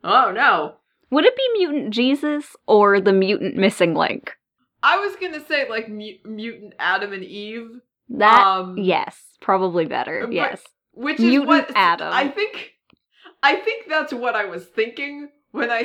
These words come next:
Speaker 1: said Jesus.
Speaker 2: <laughs>
Speaker 1: Um,
Speaker 2: Fair.
Speaker 1: but I was just like, "Who's the most famous Bible guy?"
Speaker 2: Uh, I gotta pull a Bible reference. Uh,
Speaker 1: Ah,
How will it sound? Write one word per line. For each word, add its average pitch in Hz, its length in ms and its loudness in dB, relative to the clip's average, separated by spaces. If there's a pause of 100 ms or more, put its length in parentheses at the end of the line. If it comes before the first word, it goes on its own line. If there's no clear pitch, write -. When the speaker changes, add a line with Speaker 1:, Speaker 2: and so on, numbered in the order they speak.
(120)
Speaker 1:
said 226 300 4
Jesus. 208 680 2 (540)
Speaker 2:
<laughs> - 140 -4
Speaker 1:
Um, 254 640 0 (840)
Speaker 2:
Fair. 196 400 2 (680)
Speaker 1:
but - 120 -6
I - 160 0
was 370 140 -4
just 269 160 -10
like, 262 160 0
"Who's 494 260 4
the 494 140 2
most 427 280 0
famous 302 380 -4
Bible 226 360 2
guy?" - 360 0 (1200)
Speaker 2:
Uh, 285 100 -6
I 269 240 4
gotta 254 260 2
pull 240 260 0
a 233 40 -2
Bible 233 420 4
reference. 196 600 -4 (120)
Uh, 240 720 6
Speaker 1:
Ah, 285 180 6